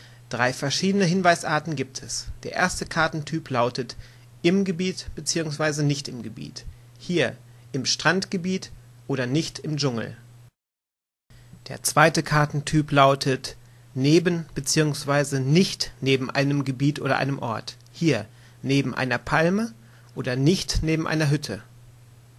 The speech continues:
Der dritte Kartentyp lautet schließlich „mit Blick“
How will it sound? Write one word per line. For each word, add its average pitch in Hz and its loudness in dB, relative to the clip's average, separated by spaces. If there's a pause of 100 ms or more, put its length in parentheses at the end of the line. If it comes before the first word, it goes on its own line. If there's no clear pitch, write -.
(1120)
Der 117 -2
dritte 202 4
Kartentyp 175 2
lautet 147 4
schließlich 135 0 (160)
„mit - 0
Blick“ 170 2